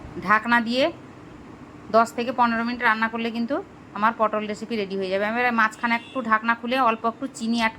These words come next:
করলাম। চিনিটা দিলে কিন্তু যেহেতু নিরামিষ রেসিপি একটু টেস্টটা কিন্তু খুব সুন্দর হবে। এবার দেখুন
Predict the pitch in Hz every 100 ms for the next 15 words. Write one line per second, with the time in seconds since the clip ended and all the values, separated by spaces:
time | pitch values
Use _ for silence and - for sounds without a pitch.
0 | - 233 240 311 - - - - - -
1 | - - - - - - - - 247 247
2 | 254 233 247 233 254 254 240 233 262 247
3 | 233 233 247 233 240 254 277 262 - 262
4 | 294 - - - 233 233 - 233 233 240
5 | 254 - 214 196 190 190 220 220 226 262